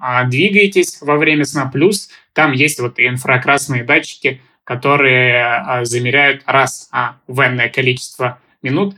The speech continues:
ваш пульс. И на основе там большого количества данных, опять же, пытаются предсказывать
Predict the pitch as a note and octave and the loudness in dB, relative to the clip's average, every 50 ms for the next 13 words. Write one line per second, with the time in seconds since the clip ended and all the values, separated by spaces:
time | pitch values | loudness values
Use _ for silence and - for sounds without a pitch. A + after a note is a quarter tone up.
0 | _ _ - - C3+ C#3+ - - - - C#3 B2 A#2 - - - _ _ _ - | _ _ -4 0 0 0 0 -4 -4 -2 -2 -2 -2 -4 -10 -18 _ _ _ -4
1 | C#3 C#3 C#3 C#3 C#3 C3+ D3 D3 C#3 C#3 C3+ - D#3 C3+ B2+ B2+ B2+ A#2+ B2 B2+ | -2 2 2 2 0 0 -2 0 0 0 0 0 0 0 0 0 -2 -2 -2 -2
2 | B2+ - - D3 C3 B2 - C3+ B2+ C3 B2+ - - C3+ C#3 F3 G#3+ G#3 G3 - | -2 -2 -2 -2 -2 -2 -2 -2 -2 -4 -6 -6 -6 -2 -2 0 0 0 -2 -4
3 | - - B2+ D3+ D#3+ D#3+ D3 C#3+ C3+ C3 - _ _ _ _ _ _ - C3+ C3+ | -6 -6 -2 0 0 0 0 -2 -2 -2 -4 _ _ _ _ _ _ -6 -2 2
4 | D#3 D3 C3+ - - C3 B2+ - _ - - C#3 C#3 C3+ - - E3 D#3+ D#3 C#3+ | 2 2 2 0 -2 -6 -6 -8 _ -6 -2 -2 -2 -2 -2 0 2 2 2 2
5 | B2+ C3 B2 A#2+ A2 - - | 2 0 0 -2 -2 -4 -14